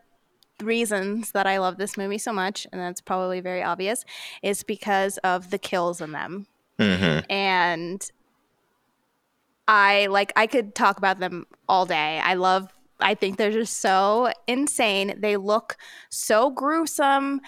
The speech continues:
Speaker 1: And I love that Freddy makes each kill specific to the character, and h-, it has something to do with, like,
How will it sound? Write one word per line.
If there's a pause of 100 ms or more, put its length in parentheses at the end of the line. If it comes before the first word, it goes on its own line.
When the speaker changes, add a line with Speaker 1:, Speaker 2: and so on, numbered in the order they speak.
(260)
Speaker 1:
And (160)
I
love
that
Freddy (340)
makes (120)
each
kill
specific
to
the
character,
and (180)
h-, (100)
it
has
something
to
do
with,
like,